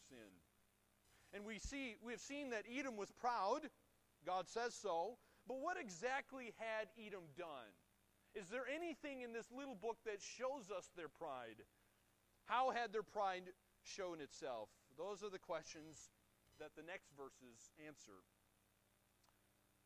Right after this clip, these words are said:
So who are God's enemies? Number one, the proud are God's enemies. Number two, those who oppose God's people are his enemies.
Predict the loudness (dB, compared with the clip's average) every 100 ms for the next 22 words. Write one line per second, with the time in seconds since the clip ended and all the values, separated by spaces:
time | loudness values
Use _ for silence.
0 | _ _ _ _ _ _ -6 -4 2 2
1 | 2 4 4 4 -2 -4 -6 -8 -12 -14
2 | _ _ -12 -8 -6 -6 -6 -10 -16 _
3 | _ _ _ -14 -2 0 2 0 -2 -2
4 | -4 -6 -14 -14 -16 -10 -8 -8 -2 0
5 | 0 -6 -12 -20 -20 -20 -16 -2 2 2
6 | 0 -8 -4 -2 -2 -2 -2 -2 -6 -2
7 | 0 0 -4 -10 -10 -8 -6 -6 -10 -16
8 | -12 -8 -8 -8 -14 -14 -16 -14 -16 -20
9 | _